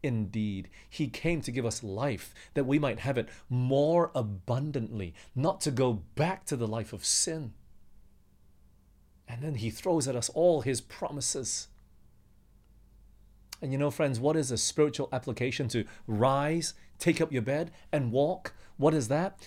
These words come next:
It's found in Romans chapter six, verse four. Look at this. "Therefore we are buried with him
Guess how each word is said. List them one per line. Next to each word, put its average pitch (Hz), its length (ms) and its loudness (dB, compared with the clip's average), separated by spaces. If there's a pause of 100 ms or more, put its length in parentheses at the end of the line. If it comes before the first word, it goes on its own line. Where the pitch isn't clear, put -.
It's - 160 -2
found 165 340 2
in 117 140 0
Romans 143 380 2
chapter - 280 -2
six, - 300 0
verse 123 300 0
four. 160 260 4
Look 175 160 0
at 127 80 0
this. 165 360 -2 (460)
"Therefore 147 520 4
we 151 160 6
are 139 80 6
buried 156 460 4
with 143 180 0
him 151 280 0